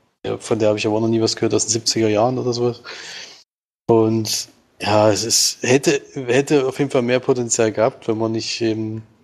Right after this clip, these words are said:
auf so das Klassische setzt. Aber Blumhouse ist ja dafür bekannt,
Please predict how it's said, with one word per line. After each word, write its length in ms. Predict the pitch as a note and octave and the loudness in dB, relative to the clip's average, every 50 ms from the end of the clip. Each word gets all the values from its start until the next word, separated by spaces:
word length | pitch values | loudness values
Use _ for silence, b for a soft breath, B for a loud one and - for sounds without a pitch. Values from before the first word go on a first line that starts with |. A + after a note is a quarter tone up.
| _ _ _ _ _ _ | _ _ _ _ _ _
auf 100 | - - - | -8 -4 -2
so 200 | - - A#2+ A#2 | -2 0 0 -2
das 200 | G#2+ A2 - - | -2 -4 -4 0
Klassische 460 | - A2+ A2 G#2+ A#2+ B2+ A#2+ A#2 A#2 | 2 2 2 2 2 0 0 0 -2
setzt. 560 | A2 - A#2+ A2+ - - - - - - - - | -2 0 0 0 0 -4 -6 -8 -12 -12 -6 -4
Aber 300 | G#2+ G#2 G#2 G#2 G#2+ - B B B B B B - | -4 -2 -2 -4 -4 -8 B B B B B B 2
Blumhouse 640 | A2+ A2+ A2+ B2+ B2 A2 B2 B2 B2 A#2 - - B2+ | 2 4 4 2 0 0 2 2 4 2 2 0 -2
ist 120 | A2+ - | -4 -6
ja 80 | - G#2 | -6 -8
dafür 280 | A2 G#2+ - - A#2 | -8 -8 -6 -6 -6
bekannt, 560 | G2+ A2 G#2 - - A2 A2 A2 A2+ - - | -6 -8 -8 -6 -6 -4 -4 -6 -10 -14 -18